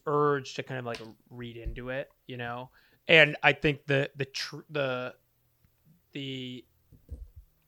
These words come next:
weathered Warriors fan knows to just be like, "This was a pretend game." It's like, "It doesn't matter. I, I know we had this we-," you know, you could read into it, like, did Kerr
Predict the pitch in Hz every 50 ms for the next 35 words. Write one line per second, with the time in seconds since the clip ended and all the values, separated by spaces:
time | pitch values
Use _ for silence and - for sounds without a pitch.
0 | - - - 165 143 151 160 165 170 156 170 160 147 131 127 127 131 135 135 131
1 | 131 127 123 120 - - 127 120 120 120 120 123 127 123 127 123 123 127 127 127
2 | 127 123 120 117 110 - - - 139 123 127 127 117 - - 123 117 113 113 113
3 | 113 110 - - - _ - _ _ _ _ _ _ _ - - 151 143 - 131
4 | 120 120 117 - 135 120 - 113 107 113 - - - - - - _ _ _ _
5 | _ _ _ _ _ - 139 131 135 120 117 117 123 120 120 143 139 123 131 127
6 | 123 120 120 117 120 117 117 113 110 - _ _ _ _ - 139 131 127 131 -
7 | - - 147 135 135 139 156 160 156 151 147 147 147 147 143 139 - - - -
8 | - _ 135 135 139 127 131 117 131 131 143 160 - 220 220 220 202 175 202 262
9 | - - 254 196 175 175 - - _ 156 147 151 147 147 165 180 180 175 170 170
10 | 151 143 123 120 113 - - _ _ _ _ _ _ _ _ _ _ _ _ -
11 | 123 113 107 - - - 110 110 107